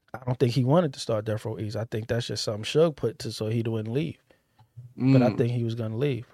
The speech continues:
Speaker 1: If, if, if the things that people say are true and correct, he was gonna leave.
Speaker 2: Mm. 'Cause I remember the interview,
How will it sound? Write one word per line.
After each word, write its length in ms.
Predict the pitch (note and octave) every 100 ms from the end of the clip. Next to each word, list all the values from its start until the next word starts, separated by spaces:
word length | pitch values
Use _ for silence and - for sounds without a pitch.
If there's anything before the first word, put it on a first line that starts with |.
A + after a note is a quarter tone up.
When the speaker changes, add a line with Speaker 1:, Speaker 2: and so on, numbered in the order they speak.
| D#3
Speaker 1:
If, 100 | -
if, 200 | B2+ A#2 A2
if 280 | B2 A2+ -
the 200 | - A#2 -
things 260 | C#3+ C#3 C3+
that 180 | A#2+ -
people 320 | D3 C3 A2+
say 420 | - D3+ E3 C3+
are 220 | B2+ A#2 - _ _
true 580 | - - C#3+ F#3 B2 C#3
and 140 | B2 A#2+
correct, 600 | A2+ G#2 F3 D#3 - - _ _ _ _ _ _ _ _ _ _ _ _ _ _ _
he 100 | - F2+
was 140 | F#2
gonna 220 | G2+ A2+
leave. 440 | B2+ F3+ G2 A#2+ _ _ _ _ _ _ _ _ _ _ _ _ _ _ _ _ _ _ _ _ _ _ _ _ _ _ _ _ _ _ _ _ _ -
Speaker 2:
Mm. 300 | C3 G2+ F2+ _ _ _ -
'Cause 100 | D#3
I 80 |
remember 300 | F3+ G3+ G#3
the 180 | F#3+ F3+
interview, 520 | F#3+ F#3+ E3 D#3+ D3